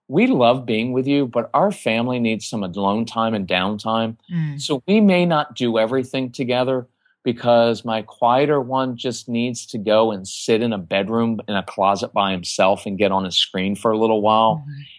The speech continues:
Speaker 1: and that settles him." And so a good thing to tell family is, "I love being with you,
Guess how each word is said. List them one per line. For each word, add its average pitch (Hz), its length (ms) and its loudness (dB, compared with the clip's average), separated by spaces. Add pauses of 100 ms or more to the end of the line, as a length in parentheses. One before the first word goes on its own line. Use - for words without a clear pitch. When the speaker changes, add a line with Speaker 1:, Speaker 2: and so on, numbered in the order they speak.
(100)
Speaker 1:
and 98 100 -4
that - 200 -2
settles 107 400 2
him." 117 320 -4 (560)
And 131 180 4
so 123 280 4
a 117 40 0
good 175 220 2
thing 196 160 0
to 151 60 -2
tell 139 260 -2
family 127 400 -4
is, 101 180 -8
"I 131 60 -4
love 151 300 4
being 165 280 -2
with 120 180 -6
you, 113 320 -2